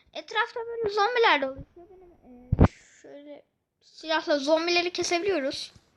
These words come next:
Mesela bunu alırım ben. Şöyle zombileri temizleyebiliyoruz. Yani böyle kesiyoruz zombileri. Etrafta savaş arabası, uçaklar, e,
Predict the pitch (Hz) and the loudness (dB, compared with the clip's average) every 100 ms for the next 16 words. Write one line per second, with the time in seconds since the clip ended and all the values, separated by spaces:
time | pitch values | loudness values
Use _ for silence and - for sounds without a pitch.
0 | _ 254 254 247 254 320 _ - - _ | _ -12 -6 -2 0 -2 _ -20 -20 _
1 | _ _ _ _ _ _ _ - - _ | _ _ _ _ _ _ _ -20 -20 _
2 | - - _ _ _ _ _ 302 311 320 | -20 -20 _ _ _ _ _ -4 4 4
3 | 320 302 254 220 208 262 - - - 294 | 4 2 -2 -4 -6 -10 -12 -12 -2 2
4 | 277 269 262 277 294 294 294 294 294 285 | 2 0 -2 0 0 4 4 4 0 -6
5 | 277 285 269 254 262 254 220 262 - - | -6 -4 -4 -2 -4 -4 -4 -8 -10 -14
6 | - - 226 254 220 277 302 277 285 220 | -16 -16 -12 -8 -6 -4 -2 0 0 -2
7 | 202 214 202 202 202 254 392 - - - | -4 -8 -6 -4 -4 -6 -10 -14 -18 -18
8 | - - - - - - _ _ _ _ | -16 -14 -12 -14 -14 -20 _ _ _ _
9 | _ - 254 330 - 403 - 523 508 - | _ -6 -4 -2 0 0 0 -6 -4 -2
10 | 370 480 466 453 415 403 - 311 339 - | 0 2 2 2 2 -2 0 0 0 -4
11 | - - 381 349 349 302 330 - - - | -16 -4 -2 -2 0 0 0 -4 -14 -12
12 | 233 233 233 | -8 -6 -6